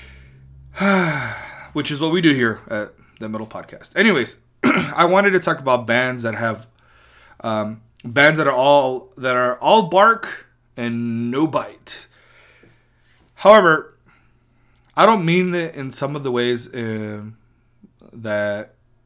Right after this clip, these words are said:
you know, some of 'em may not be, some of 'em are lame,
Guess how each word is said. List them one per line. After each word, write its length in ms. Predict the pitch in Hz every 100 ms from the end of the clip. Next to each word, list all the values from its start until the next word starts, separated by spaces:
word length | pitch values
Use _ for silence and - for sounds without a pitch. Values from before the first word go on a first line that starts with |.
| _
you 120 | -
know, 80 | 127
some 220 | 127 156
of 120 | 170 165
'em 160 | 160
may 100 | 135
not 240 | 131 131 123
be, 420 | 127 123 123 120 _ _ _ _ _ _ _ _ _ _ _ _ _ _
some 200 | - 196
of 100 | 208
'em 120 | 208
are 100 | 175
lame, 480 | 131 135 139 139 135